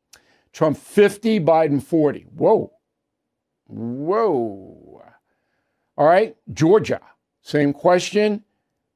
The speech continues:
Trump forty-nine, Biden forty-four. And Georgia, of course, went for Biden. So, uh, President Biden's losing ground everywhere in the country, except California and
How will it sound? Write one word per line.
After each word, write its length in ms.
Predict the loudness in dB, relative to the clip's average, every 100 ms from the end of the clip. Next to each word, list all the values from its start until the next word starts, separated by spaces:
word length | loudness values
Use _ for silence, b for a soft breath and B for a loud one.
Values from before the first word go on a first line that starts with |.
| _
Trump 300 | -2 -2 -2
forty-nine, 1040 | -4 -2 0 2 2 2 2 0 -2 -2
Biden 360 | 0 0 0 -4
forty-four. 800 | -4 -4 -2 -6 -4 -2 -2 -4 _ _ _ _ _ -16
And 320 | -10 -10 -8
Georgia, 320 | -4 -4 -4
of 100 | -8
course, 360 | -6 -6 -8 -12
went 260 | -16 -16
for 400 | -16 -14 -14 -14 -18 -10
Biden. 280 | -6 -6 -10 _ _ _ _ _ _ _ _
So, 500 | -2 2 4 4 2
uh, 580 | 2 2 2 2 0 -4
President 380 | -2 0 0 2
Biden's 300 | 2 2 0
losing 380 | 0 0 0 0
ground 340 | 0 0 0
everywhere 440 | -4 -6 -16 -20 _ _ _ _ _ _ _ _ -20
in 160 | -20
the 60 | -18
country, 420 | -20 -20 -20 -20 _ _ _
except 480 | -6 0 2 0 -4 _ _ _ _ _ _ _ _ -8
California 640 | -6 -6 -10 -14 -12 -12
and 320 | -10 -12 -18